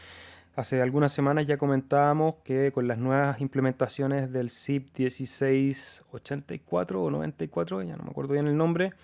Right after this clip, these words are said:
podríamos tener ya también la posibilidad de generar sistemas de votación dentro de la capa uno, dentro de la cadena de bloques.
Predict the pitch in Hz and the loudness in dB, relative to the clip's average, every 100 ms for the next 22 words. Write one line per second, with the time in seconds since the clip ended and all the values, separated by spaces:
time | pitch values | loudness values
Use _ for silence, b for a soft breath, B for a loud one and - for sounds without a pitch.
0 | B B B B - 127 135 147 143 139 | B B B B -2 2 4 4 2 2
1 | 139 139 139 139 135 139 143 135 - 127 | 2 4 4 4 4 4 4 2 0 0
2 | 127 135 143 147 131 127 123 120 135 139 | 4 6 6 2 -2 -2 -2 2 4 4
3 | - 139 139 139 135 131 127 - 139 131 | 0 -4 0 2 4 4 2 0 0 2
4 | 143 151 156 156 156 147 143 165 151 120 | 2 2 4 6 6 4 6 6 6 4
5 | 139 139 143 143 139 143 143 143 151 175 | 2 2 2 4 4 4 4 2 4 6
6 | 143 - - | 4 0 -14